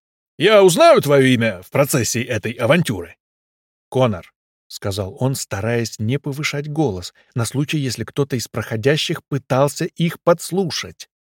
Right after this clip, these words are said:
«Очаровательно!» «У меня есть к тебе вопрос, Мёрдок».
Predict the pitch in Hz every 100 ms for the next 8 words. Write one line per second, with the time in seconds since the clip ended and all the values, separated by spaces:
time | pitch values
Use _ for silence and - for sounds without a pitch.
0 | - 120 185 - 214 220 165 107 - 110
1 | 110 104 - _ _ _ _ _ _ -
2 | 113 110 113 110 113 113 - - 117 113
3 | 117 123 - 135 104 107 117 92 92 -